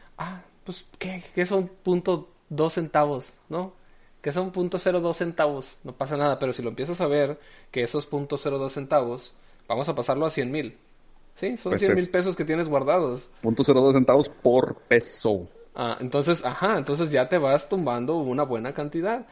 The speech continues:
Speaker 1: Y que no repre-, toma en cuenta esto. Creo que esto es lo más importante del dinero. Tú trabajas por dinero, pero haces el intercambio, no por, bueno,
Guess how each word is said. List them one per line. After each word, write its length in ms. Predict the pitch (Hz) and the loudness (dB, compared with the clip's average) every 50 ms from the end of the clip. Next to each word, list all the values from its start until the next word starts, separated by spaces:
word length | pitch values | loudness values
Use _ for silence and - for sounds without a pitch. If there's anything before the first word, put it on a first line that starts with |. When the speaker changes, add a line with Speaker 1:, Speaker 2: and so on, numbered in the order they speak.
| - - - - _ | -20 -20 -20 -12 _
Speaker 1:
Y 80 | - 131 | -8 -2
que 140 | - 151 135 | 0 0 0
no 180 | 131 135 143 | 2 2 0
repre-, 400 | 143 160 185 185 - 147 - 139 - - | 2 0 0 -2 -2 -6 -6 -6 -6 -2
toma 200 | 170 160 185 208 | 0 0 2 2
en 80 | 208 208 | 0 0
cuenta 300 | - 196 208 208 220 175 | 0 0 0 0 0 0
esto. 320 | 175 208 - - 160 - - | 0 -2 -2 -4 -6 -6 -4
Creo 160 | - 175 196 | -4 -4 -4
que 80 | - 220 | -2 -4
esto 160 | 208 214 - 226 | -4 -4 -6 -6
es 60 | 220 | -4
lo 60 | 214 | -4
más 260 | 190 185 202 202 - | -4 -4 -6 -8 -10
importante 540 | 247 226 - 170 - - 131 131 139 - 147 | -10 -8 -8 -8 -6 -4 -6 -6 -4 -4 -4
del 120 | 151 147 | -4 -4
dinero. 420 | 151 151 160 175 190 208 170 - - - - - - - - - - _ _ _ _ _ _ | -4 -4 -4 -4 -6 -6 -8 -10 -12 -18 -20 -20 -20 -20 -20 -20 -20 _ _ _ _ _ _
Tú 400 | 180 180 190 208 226 220 220 - - - - _ | -2 0 0 0 -2 -4 -6 -10 -14 -20 -16 _
trabajas 560 | - 151 139 135 139 143 151 - 190 190 185 | 0 2 2 4 4 2 0 0 0 -2 -2
por 240 | - - 151 143 139 | -4 -4 -4 -2 -2
dinero, 540 | 127 131 127 131 139 151 156 170 175 180 - - - - _ _ - | -2 -4 -2 0 0 0 0 -2 -4 -6 -8 -14 -20 -20 _ _ -6
pero 340 | 139 135 131 135 131 - - | -4 -2 -2 -2 -2 -2 -2
haces 280 | 135 139 - - 180 | -4 -4 -4 -6 -8
el 120 | 185 170 165 | -6 -6 -6
intercambio, 720 | 151 135 131 123 120 117 135 139 143 151 160 170 175 175 - _ - - _ - | -6 -6 -6 -6 -6 -2 -2 -2 -2 -2 -4 -4 -6 -6 -10 _ -20 -20 _ -10
no 240 | - 135 160 185 185 | -6 -4 -4 -2 -2
por, 160 | 247 233 - | -4 -2 0
bueno, 260 | 180 165 143 113 104 | 0 0 0 0 -4